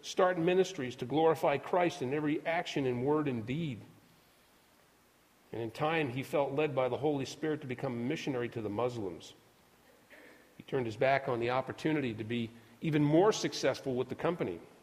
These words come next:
probably even more rich. But when he stepped off the boat in Egypt, he fell seriously ill and soon died.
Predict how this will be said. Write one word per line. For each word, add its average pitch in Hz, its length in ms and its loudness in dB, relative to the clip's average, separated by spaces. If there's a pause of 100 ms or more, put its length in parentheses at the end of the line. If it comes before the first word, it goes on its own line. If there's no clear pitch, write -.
(260)
probably 139 260 -2
even 143 160 0
more 147 240 4
rich. 139 400 -2 (1700)
But 101 100 -10
when 123 100 -4
he 117 60 -6
stepped - 300 0
off 143 180 6
the 143 100 4
boat 143 240 6
in 131 120 2
Egypt, 139 420 -2 (1400)
he 110 80 -8
fell 110 240 -2
seriously 135 560 -2
ill 131 180 2
and 104 120 -8
soon 117 340 -2
died. 101 320 -2